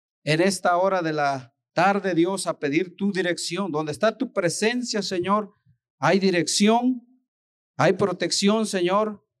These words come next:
Y donde está tu presencia, huyen las tinieblas, Señor.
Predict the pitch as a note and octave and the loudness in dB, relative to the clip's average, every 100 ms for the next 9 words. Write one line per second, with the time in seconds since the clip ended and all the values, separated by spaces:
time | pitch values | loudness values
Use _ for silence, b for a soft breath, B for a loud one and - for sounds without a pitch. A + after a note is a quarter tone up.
0 | _ _ - C#3 E3+ E3 G#3+ A3 B3+ G3+ | _ _ -2 2 2 2 0 0 -2 0
1 | F3 G#3 A#3 A#3 G#3+ G#3 - - G#3 A#3 | 0 2 2 0 2 0 0 2 4 4
2 | A#3+ G#3+ G3+ F#3 F3 - F#3+ F3+ G3+ A3 | 4 0 2 2 2 -2 -4 2 2 4
3 | F#3+ D3 - C3+ C3+ A#2 | 2 0 0 -4 -2 -6